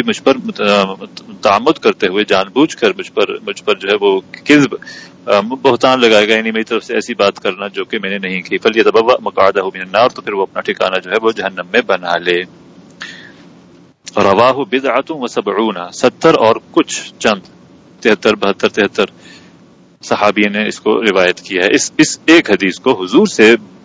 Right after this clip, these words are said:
تہتر کہہ لیں، بدع آ، چند پر مشتمل ہوتا ہے۔ اتنے صحابہ نے صرف اس حدیث کو حضور سے، آ، اس حدیث کو نقل کیا ہے۔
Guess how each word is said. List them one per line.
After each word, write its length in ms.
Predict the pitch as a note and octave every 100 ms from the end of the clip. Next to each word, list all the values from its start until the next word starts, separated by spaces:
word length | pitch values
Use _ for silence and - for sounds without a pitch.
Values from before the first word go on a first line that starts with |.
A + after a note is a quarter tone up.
| -
تہتر 460 | C#3 A#2 - - F3
کہہ 140 | C3+
لیں، 220 | F#2+ G2+ C3 - - _ _ G#2
بدع 280 | A2 A2+ G#2 - _ - -
آ، 600 | A#2 G#2 G2 G2 F#2+ G2
چند 260 | F#2+ A2+ G#2+
پر 80 | A2 G#2+ G2+
مشتمل 360 | - A2 G2
ہوتا 200 | F#2+ -
ہے۔ 80 | G#2 C3+ - - - - - _
اتنے 460 | D#3+ - F3 F#3 F#3+
صحابہ 520 | - A2+ A2 B2 D3
نے 180 | A#2+ C3+
صرف 240 | - E3+ -
اس 240 | F#3+ -
حدیث 340 | G#2+ A#2+ E3 -
کو 240 | D#3 A#2+
حضور 220 | B2+ E3+
سے، 240 | - A#2 D3+ - - - - _ -
آ، 140 | A2 G2+ F#2 F#2 F#2 F#2+ G#2 - - - - - - - - -
اس 180 | B2+ G#2+
حدیث 240 | G2+ G2+
کو 180 | - A#2+
نقل 240 | B2+ G#2 F2+
کیا 260 | - F#2+
ہے۔ 160 | F2